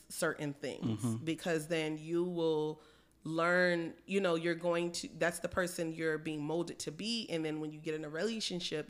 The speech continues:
Speaker 1: then you realize, "Well, how does this keep happening? Like, you know, like,
Speaker 2: Yeah.
Speaker 1: why does this keep happening? Like, why,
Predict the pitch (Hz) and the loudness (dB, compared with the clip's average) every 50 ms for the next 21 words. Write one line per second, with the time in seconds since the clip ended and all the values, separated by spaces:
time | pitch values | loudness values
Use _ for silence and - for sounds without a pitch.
0 | 160 160 165 160 156 147 147 156 185 214 220 214 190 185 180 180 175 - 175 160 | -6 -4 -4 -4 -4 -4 -4 -4 -2 -2 0 0 0 0 -2 -4 -6 -4 -4 -4
1 | 160 156 - - - - - - 196 202 226 254 254 233 202 214 208 - - - | -4 -6 -8 -16 -18 -18 -14 -8 -2 0 2 4 4 4 2 0 -4 -4 -4 -4
2 | 240 214 - - 214 214 220 226 - 208 196 180 175 165 160 160 165 165 165 165 | -6 -6 -4 -4 -4 -4 -4 -4 -4 -2 -2 -2 -2 -2 -2 0 0 0 0 0
3 | 160 - 202 202 202 190 190 185 - - 175 170 170 120 120 120 202 220 240 254 | -2 -2 -4 -2 0 2 2 2 2 4 4 4 4 2 0 2 2 4 4 4
4 | 269 262 254 240 - 226 214 - - - 233 208 208 214 220 233 233 233 220 202 | 4 2 0 0 -2 -4 -6 -6 -6 -8 -8 -6 -6 -4 -4 -4 -4 -4 -4 -4
5 | 180 160 156 160 156 147 147 151 165 170 202 214 226 226 226 240 | -4 -4 -4 -6 -6 -6 -6 -2 0 2 4 4 4 2 0 -2